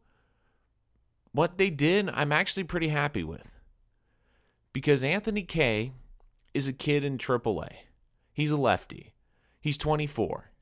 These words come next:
twenty-five. He's an older prospect. He's a guy that, if everything goes right, he's a back end of the rotation guy.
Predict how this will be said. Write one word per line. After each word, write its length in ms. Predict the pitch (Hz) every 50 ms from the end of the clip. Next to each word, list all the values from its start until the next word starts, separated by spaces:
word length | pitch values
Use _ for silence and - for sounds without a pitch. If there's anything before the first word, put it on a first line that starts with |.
| _ _ _ -
twenty-five. 580 | - - 120 117 107 - - 85 78 - - - _ _ _ _ _ _ _ _ _ _ _
He's 180 | - 127 127
an 120 | 139 139 - -
older 280 | 131 139 135 135 127
prospect. 720 | 107 - 110 87 76 - - - - - - - - _ _ _ _ _ _ _ _ _ _ _ _
He's 300 | - 180 220 254 240 254
a 60 | 240
guy 260 | - 185 170 165 156
that, 220 | 151 147 131 - -
if 160 | 151 151 - - -
everything 480 | - 202 254 294 320 302 - 302 277 254
goes 260 | 226 214 190 160 143
right, 480 | 123 101 113 120 143 170 196 202 - - - - - - - - - - -
he's 200 | - - 175 165
a 40 | 156
back 260 | 139 156 143 143 135
end 100 | 143 135
of 40 | 127
the 80 | 113 104
rotation 480 | 98 90 - 92 85 80 - - 50 50
guy. 260 | 50 - - - -